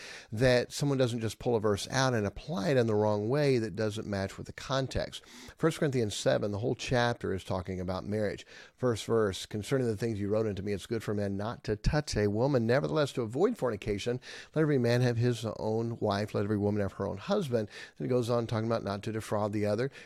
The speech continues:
Then it goes into, "If you're loose from a wife, seek not a wife, but if thou marry, thou hast not sinned. If a virgin marry, she hath not sinned." And then it gets down to the end of the chapter in verse, uh, chapter seven, verse thirty-nine. "The wife is bound by the law as long as her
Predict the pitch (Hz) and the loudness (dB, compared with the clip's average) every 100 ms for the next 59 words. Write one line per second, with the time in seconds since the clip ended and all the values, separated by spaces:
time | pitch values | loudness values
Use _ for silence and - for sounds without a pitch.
0 | - 156 180 156 131 139 139 139 127 147 | -4 0 2 4 4 4 2 0 0 0
1 | 113 110 139 - 135 117 110 127 - 117 | 2 4 2 0 0 4 4 2 2 0
2 | 120 127 120 120 104 101 101 135 - 107 | 0 2 4 4 4 4 2 0 -2 -4
3 | 104 110 117 113 107 117 123 123 160 175 | -4 -2 0 0 0 0 2 4 6 6
4 | 107 - 98 - 104 107 185 202 180 123 | 4 2 0 0 0 0 2 0 2 2
5 | 127 120 110 110 123 170 131 92 98 98 | 2 2 0 0 0 0 0 0 -4 -8
6 | - 95 143 - - - - - 165 190 | -6 -4 -4 -8 -14 -14 -6 2 4 4
7 | 170 175 - 214 190 147 156 143 113 107 | 4 0 4 4 4 4 4 4 2 2
8 | 143 143 143 113 110 110 110 135 - - | 4 4 4 2 2 2 2 0 0 0
9 | 107 104 101 - 120 107 - 123 107 98 | 0 2 0 -2 -2 -2 -2 -2 -2 -4
10 | - 101 101 120 123 110 - - - - | -2 -2 0 2 2 -2 -6 -16 -18 -6
11 | - 123 131 180 214 127 113 117 135 127 | 0 2 2 0 -2 -2 2 2 2 2
12 | 120 113 104 107 90 101 - 101 92 98 | 2 4 4 4 4 2 -2 -4 -2 0
13 | 110 131 151 139 135 135 131 - - 107 | 2 2 0 0 0 0 -4 -8 -4 0
14 | 107 110 127 | 0 0 -2